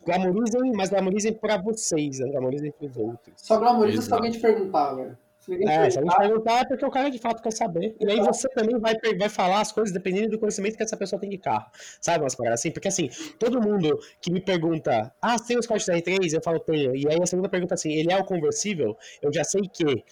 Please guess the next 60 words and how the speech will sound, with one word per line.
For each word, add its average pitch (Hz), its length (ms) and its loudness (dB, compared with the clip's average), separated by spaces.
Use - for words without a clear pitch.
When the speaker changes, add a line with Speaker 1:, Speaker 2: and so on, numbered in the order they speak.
Speaker 1:
é 131 80 0
um 139 40 0
cara 175 200 0
Speaker 2:
Sim. 165 100 2
Speaker 1:
muito 156 180 0
mais 185 140 0
ligado 180 200 -2
à 165 60 2
história 170 380 0
do 185 100 -2
que 208 120 -4
performance. 190 520 -2
<laughs> - 300 -2
Sabe 247 260 2
umas 226 200 2
paradas 202 380 2
assim? 196 440 -2
Speaker 2:
Sim. 269 280 -4
Speaker 1:
Então, 170 440 0
eu 131 100 -4
falo 143 100 0
assim, 156 160 -4
"Não, 156 300 0
cara, 120 240 0
o - 40 -6
conversível 117 420 -8
é - 20 -6
muito 127 180 -8
caro 160 460 2
ainda 131 340 -2
e 117 60 -2
tal." 123 360 0
E 147 80 0
aí 131 160 0
eu 147 300 -2
optei 123 340 -8
pelo, 135 440 -4
pelo 131 420 -8
coupé. 123 420 -10
Speaker 2:
Sim. - 440 -12
Speaker 1:
Mas 113 520 0
Speaker 2:
Eu 185 100 4
Speaker 1:
o - 20 4
cara 156 140 2
Speaker 2:
acho 156 60 -8
Speaker 1:
fala 156 200 0
Speaker 2:
que - 20 -2
Speaker 1:
assim, 151 400 0
"É 160 60 2
A 175 100 2
P?" 220 480 0
Aí 139 160 0
eu 160 60 0
falo 160 120 0
assim, 151 220 -2
"Opa, 151 600 2
lá 117 140 2
vamos 156 300 0
nós." 160 260 4
Speaker 2:
Pô, 151 240 0